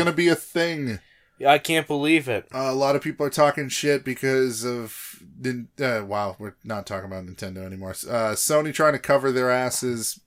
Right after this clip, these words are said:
Speaker 1: uh, for saying that it's not gonna work on everything and it's basically gonna be a beta at first.
Speaker 2: Yes.
Speaker 1: The, the people that test out the new, um,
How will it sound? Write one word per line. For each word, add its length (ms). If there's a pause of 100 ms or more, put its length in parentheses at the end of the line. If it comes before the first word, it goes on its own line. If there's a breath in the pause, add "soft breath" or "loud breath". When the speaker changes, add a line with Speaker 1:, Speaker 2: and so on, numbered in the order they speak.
Speaker 1:
uh, 460
for 240
saying 320
that 120
it's 140
not 280
gonna 160
work 240
on 100
everything 500
and 80
it's 140
basically 520
gonna 200
be 200
a 60
beta 520
at 100
first. 520 (100)
Speaker 2:
Yes. 800
Speaker 1:
The, 440 (360)
the 100
people 260
that 240
test 380
out 260
the 80
new, 540 (200)
um, 640